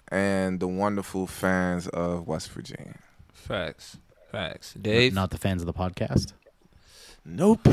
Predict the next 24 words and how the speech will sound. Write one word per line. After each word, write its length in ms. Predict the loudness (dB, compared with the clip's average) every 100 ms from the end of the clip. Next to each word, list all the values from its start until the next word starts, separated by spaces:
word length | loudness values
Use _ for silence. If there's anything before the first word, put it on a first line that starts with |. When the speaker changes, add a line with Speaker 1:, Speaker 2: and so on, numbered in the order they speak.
| 4 -4 2
Speaker 2:
Well, 180 | 8 10
I 80 | 10
Speaker 1:
Fans 60 | 8
of 40 |
the 40 | 6
Speaker 2:
mean, 100 | 6
aren't 220 | 6 8
they 100 | 6
the 80 | 6
Speaker 1:
podcast. 60 |
Speaker 2:
same? 340 | 6 6 6 0 -2
Don't, 200 | 0 2
aren't 160 | 2
they 140 | 4 2
the 160 | 2
Speaker 1:
Yeah. 60 | 0
Speaker 2:
same 260 | 0 0 0
people? 300 | -2 -2 -6 -10 -16 -18 -18 -18 -20 -20 -20 -10
Speaker 3:
Yeah, 340 | -4 0 0 -2
some 220 | -2 0
people 160 | 0
don't 160 | -4 -6
like 180 | -8 -8
us. 180 | -8